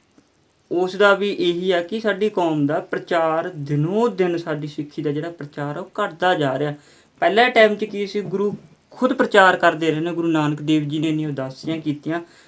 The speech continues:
ਤੇ ਮੈਂ ਇਹ ਗੱਲ ਵੀ ਕਲੀਅਰ ਕਰਦਾ ਵੀ ਜੋ ਸਿੱਖ ਧਰਮ ਆ ਉਹ ਸਾਰਿਆਂ ਨੂੰ ਆਜ਼ਾਦੀ ਦਿੰਦਾ ਗਾ, ਸਾਰਿਆਂ ਨੂੰ ਬਰਾਬਰ ਦਿੰਦਾ। ਇਨਸਾਨੀਅਤ ਉਹ ਮੰਨਦਾ ਵੀ ਇਨਸਾਨੀਅਤ ਤੋਂ ਵੱਡੀ ਕੋਈ ਜਾਤ ਜਾਂ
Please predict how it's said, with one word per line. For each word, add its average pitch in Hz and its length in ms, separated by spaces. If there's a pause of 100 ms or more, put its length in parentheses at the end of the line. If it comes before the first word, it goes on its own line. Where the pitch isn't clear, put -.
(140)
ਤੇ 190 80
ਮੈਂ 185 200
ਇਹ 202 120
ਗੱਲ 196 160
ਵੀ 202 120
ਕਲੀਅਰ 208 340
ਕਰਦਾ 190 540
ਵੀ 196 320 (200)
ਜੋ 170 160
ਸਿੱਖ - 400
ਧਰਮ 160 320
ਆ 143 80 (480)
ਉਹ 196 60
ਸਾਰਿਆਂ 160 420
ਨੂੰ 185 140
ਆਜ਼ਾਦੀ 135 460
ਦਿੰਦਾ 143 320
ਗਾ, 151 140 (440)
ਸਾਰਿਆਂ 165 400
ਨੂੰ 190 120
ਬਰਾਬਰ 135 340
ਦਿੰਦਾ। 151 420 (180)
ਇਨਸਾਨੀਅਤ 196 680
ਉਹ 185 320
ਮੰਨਦਾ 170 500 (300)
ਵੀ 202 80
ਇਨਸਾਨੀਅਤ 202 520
ਤੋਂ 214 100
ਵੱਡੀ 156 440
ਕੋਈ 180 360
ਜਾਤ 151 360
ਜਾਂ 175 140